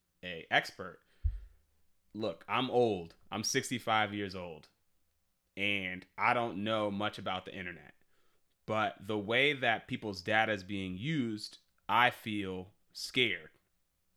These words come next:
And he asked the expert, "Should I be as scared as I am?"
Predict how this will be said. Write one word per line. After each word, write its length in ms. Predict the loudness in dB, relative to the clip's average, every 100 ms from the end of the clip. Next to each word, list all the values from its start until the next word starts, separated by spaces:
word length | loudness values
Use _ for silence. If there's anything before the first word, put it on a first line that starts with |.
| _ _
And 140 | -10 -4
he 120 | 0
asked 200 | 0 -2
the 100 | -4
expert, 380 | -6 -6 -16 -12
"Should 520 | -8 -2 0 0 -2 -2
I 260 | 2 2
be 360 | 0 -4 -4 -2
as 240 | -2 -4
scared 500 | -4 -2 0 -2 -6 -10
as 240 | -8 -6
I 140 | -6 -6
am?" 340 | -6 -8 -12